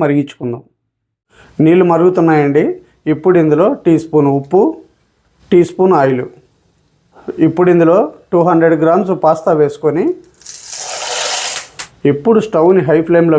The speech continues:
పెట్టుకొని మూడు నిమిషాలు ఉడికించుకుందాం. మనకు పాస్తా ఎక్కువగా ఉడకకూడదండి, కొద్దిగా సాఫ్ట్ అయితే సరిపోతుంది.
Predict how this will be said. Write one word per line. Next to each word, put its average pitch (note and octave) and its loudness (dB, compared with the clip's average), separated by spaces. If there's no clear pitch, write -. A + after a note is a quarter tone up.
పెట్టుకొని D3 -2
మూడు D#3 0
నిమిషాలు F3 0
ఉడికించుకుందాం. C#3 -6
మనకు D3 0
పాస్తా E3 0
ఎక్కువగా F3+ 0
ఉడకకూడదండి, D3+ -2
కొద్దిగా E3 -4
సాఫ్ట్ D#3+ -2
అయితే F#3+ -2
సరిపోతుంది. C3+ -6